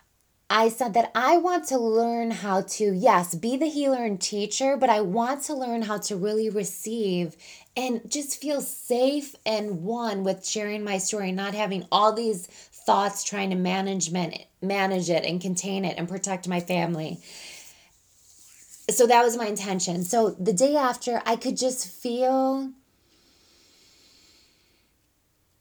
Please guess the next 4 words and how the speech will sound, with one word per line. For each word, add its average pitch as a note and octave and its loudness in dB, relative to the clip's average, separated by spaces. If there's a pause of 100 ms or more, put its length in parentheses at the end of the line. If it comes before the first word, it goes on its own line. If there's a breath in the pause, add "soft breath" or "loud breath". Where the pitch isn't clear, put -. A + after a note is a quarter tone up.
(340)
something E4+ 2
was D#4+ 4
breaking A#3+ 2
through E3+ -2